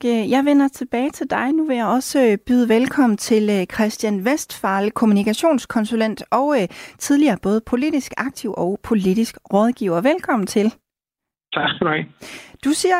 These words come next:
Speaker 1: at det er, øh, positivt, og det er et tegn på professionalisme, at, øh, justere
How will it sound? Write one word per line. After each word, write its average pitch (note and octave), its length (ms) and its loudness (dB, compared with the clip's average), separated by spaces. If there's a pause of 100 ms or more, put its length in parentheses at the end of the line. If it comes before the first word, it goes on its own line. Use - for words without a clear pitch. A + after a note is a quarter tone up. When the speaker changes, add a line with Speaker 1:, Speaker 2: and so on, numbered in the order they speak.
Speaker 1:
at A3+ 160 -6
det G#3+ 180 0
er, D3+ 200 -2
øh, - 300 -6
positivt, D#4+ 760 0
og - 140 -4
det E3+ 60 -4
er D3+ 40 -6
et - 80 -12
tegn C#4 280 0
på F#3 180 0 (260)
professionalisme, G#3 1040 0
at, - 180 -4
øh, E3+ 380 0
justere G3+ 480 2